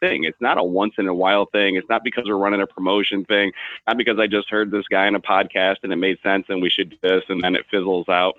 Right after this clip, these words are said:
So there has to be certain non-negotiables. There has to be this mindset and focus around success being an everyday thing. And understand there's about two hundred fifty work days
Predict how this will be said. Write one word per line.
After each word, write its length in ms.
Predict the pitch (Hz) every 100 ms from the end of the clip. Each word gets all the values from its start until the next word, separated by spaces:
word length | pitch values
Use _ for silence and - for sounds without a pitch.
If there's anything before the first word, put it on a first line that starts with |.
| _ _ _
So 140 | - 107
there 160 | 110
has 220 | 117 139 - 135
to 60 |
be 160 | 113 104 -
certain 380 | 127 - 120 98
non-negotiables. 960 | 92 104 104 85 92 90 90 82 85 - - - -
There 80 |
has 220 | 98 120 -
to 60 | 139
be 260 | 101 104 95
this 200 | 95 90 -
mindset 420 | 90 95 - 95
and 140 | 76 87
focus 420 | 95 90 92 90 -
around 340 | 87 90 85 -
success 380 | 87 - 95 87 -
being 220 | 95 92
an 160 | 90 85 -
everyday 840 | 95 82 87 87 78 90 85 82 - -
thing. 320 | 101 82 78
And 260 | - 92 82
understand 600 | 110 104 98 - 113 104
there's 180 | 107 110
about 180 | 139 131
two 140 | - 196
hundred 260 | 196 180 175
fifty 280 | 160 -
work 300 | 120 101 120 -
days 360 | 90 85 85